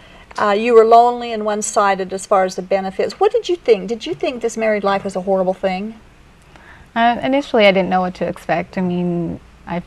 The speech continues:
Speaker 2: like I mentioned before, then I felt, then, um, I had the illusion that my husband would be there for me and support me, not just financially, but emotionally. And, um, it, it's interesting as you go along.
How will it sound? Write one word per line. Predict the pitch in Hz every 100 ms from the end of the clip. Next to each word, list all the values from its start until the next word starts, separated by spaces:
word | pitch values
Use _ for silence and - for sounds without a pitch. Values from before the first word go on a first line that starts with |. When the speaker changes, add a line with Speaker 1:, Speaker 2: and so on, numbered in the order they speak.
| - -
Speaker 2:
like | 185 170 175
I | 170
mentioned | 175 185 175 190 180
before, | 175 - 175 170
then | 175 165
I | 180
felt, | - - - - -
then, | 196 165 165 185 185 - - - - - - - -
um, | 180 - 190 196 -
I | -
had | 180 175
the | 160
illusion | 165 165 170 170 165
that | 180 - -
my | 170
husband | 185 185 - 170
would | 160 170
be | 175
there | 170 165
for | - 165
me | 170 160
and | 180
support | - 180 185 170 185
me, | 170 175 170
not | 180 -
just | 185 180
financially, | 190 175 143 - 185 185
but | 180 -
emotionally. | 165 180 175 180 - 180 175 185 - - - - - -
And, | 175 170 170 170 175 190 180 - -
um, | - - - 208 - - - - - - - - - - - -
it, | 196 -
it's | 190 180
interesting | 185 180 185 - 180 180
as | 175
you | 180
go | 175 175
along. | 185 196 190 185 180 180